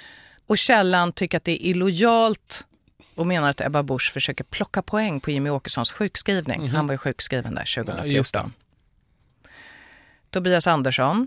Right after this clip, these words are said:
Speaker 2: Mhm.
Speaker 1: du vet, Sverigedemokraten.
Speaker 2: Mhm.
Speaker 1: Han är också näringsutskottets ordförande. Skriver på X: "Alla som påstår att Jimmy inte jobbar har naturligtvis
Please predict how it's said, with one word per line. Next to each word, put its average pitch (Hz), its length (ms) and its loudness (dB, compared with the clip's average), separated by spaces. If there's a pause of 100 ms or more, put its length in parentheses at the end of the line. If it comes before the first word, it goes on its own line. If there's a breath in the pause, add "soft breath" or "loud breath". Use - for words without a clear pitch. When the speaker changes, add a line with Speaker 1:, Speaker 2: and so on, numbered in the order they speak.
Speaker 2:
Mhm. 131 260 -8 (420)
Speaker 1:
du 165 80 -2
vet, 160 280 0
Sverigedemokraten. 151 840 2
Speaker 2:
Mhm. 175 180 -4
Speaker 1:
Han 151 120 -4
är 147 100 0
också 135 600 0
näringsutskottets 139 1300 -2
ordförande. 131 840 0 (400)
Skriver 135 340 0
på - 120 -2
X: - 360 2
"Alla 156 220 0
som 165 140 0
påstår 151 340 -4
att 135 120 -4
Jimmy 175 380 -4
inte 143 280 -6
jobbar 139 460 0
har 143 120 -4
naturligtvis 123 560 -4